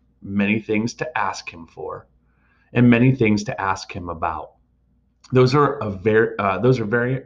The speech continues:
appropriate things to pray for. However, a part of our prayer life should be about listening to God. And if Dallas Willard is to be believed,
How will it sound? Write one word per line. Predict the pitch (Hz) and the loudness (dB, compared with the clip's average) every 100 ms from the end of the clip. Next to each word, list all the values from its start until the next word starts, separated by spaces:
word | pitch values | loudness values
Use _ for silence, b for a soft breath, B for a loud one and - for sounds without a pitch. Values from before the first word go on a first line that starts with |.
| - | -12
appropriate | 101 - 160 170 - 98 - | -14 -6 -2 -2 -4 -10 -10
things | 101 95 - | -12 -12 -14
to | - | -14
pray | - 120 120 - _ | -4 -2 -4 -8 _
for. | _ - 85 85 - b b b b b b | _ -14 -12 -14 -18 b b b b b b
However, | 123 143 147 101 101 | 2 4 4 2 0
a | 101 | -6
part | - 165 190 | -8 -4 -2
of | 160 | 0
our | 110 104 | 0 -2
prayer | - 160 131 | -6 -4 -2
life | 107 98 | -2 -4
should | 107 104 | -6 -4
be | 120 120 | -2 -4
about | - 104 107 - 110 | -6 -8 -10 -12 -10
listening | 123 127 131 123 120 120 | -8 -6 -4 -2 -2 -4
to | - | -10
God. | 107 110 104 85 82 _ _ _ _ - | -10 -6 -4 -6 -10 _ _ _ _ -8
And | 101 | -6
if | 101 | -4
Dallas | 101 120 117 107 - | -2 -2 -2 -6 -4
Willard | 123 120 107 95 | -2 0 -2 -6
is | 95 | -12
to | - | -14
be | 101 | -14
believed, | 82 87 87 92 139 - | -12 -14 -12 -6 -6 -6